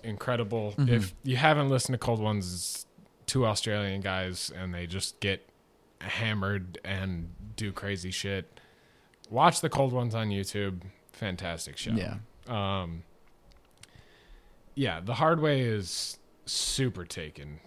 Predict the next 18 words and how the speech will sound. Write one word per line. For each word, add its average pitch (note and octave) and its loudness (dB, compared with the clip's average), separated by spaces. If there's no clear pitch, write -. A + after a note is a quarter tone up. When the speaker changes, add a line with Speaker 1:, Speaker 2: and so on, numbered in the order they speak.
Speaker 1:
I'm A2+ 0
talking F#2 -4
fifty-six, - -6
Speaker 2:
So E3+ 4
if E3 0
you F3+ 4
think E3+ 0
about C#3 6
it, C3 4
Speaker 1:
fifty-six C3 0
thousand. C#3 6
Speaker 2:
one - 8
of E3 6
the D3 6
best B2+ 4
podcasts A#2 0
that A2+ 0
I've G2 -4